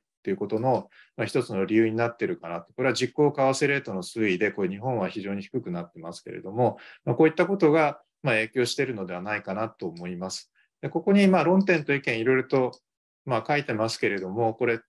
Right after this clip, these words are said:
あの、まとめたものですので、あと一つだけ言いますけれども、えー、現在ですね、新型軽のイーブイと新型のエスユーブイっていうのが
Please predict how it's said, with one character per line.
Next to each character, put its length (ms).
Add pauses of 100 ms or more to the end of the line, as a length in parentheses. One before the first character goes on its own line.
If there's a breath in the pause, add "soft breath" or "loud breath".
(100)
あ 120
の、 140
ま 140
と 100
め 160
た 320
も 140
の 140
で 120
す 140
の 100
で、 120
あ 140
と 120
一 180
つ 120
だ 120
け 80
言 100
い 20
ま 100
す 80
け 120
れ 80
ど 100
も、 280 (520 soft breath)
え 340 (840)
ー、 60
現 200
在 140
で 100
す 80
ね、 80
新 220
型 240
軽 280
の 260
イ 160
ー 60
ブ 60
イ 160
と 240
新 280
型 260
の 140
エ 80
ス 180
ユ 140
ー 60
ブ 120
イ 40
っ 20
て 120
い 40
う 20
の 120
が 280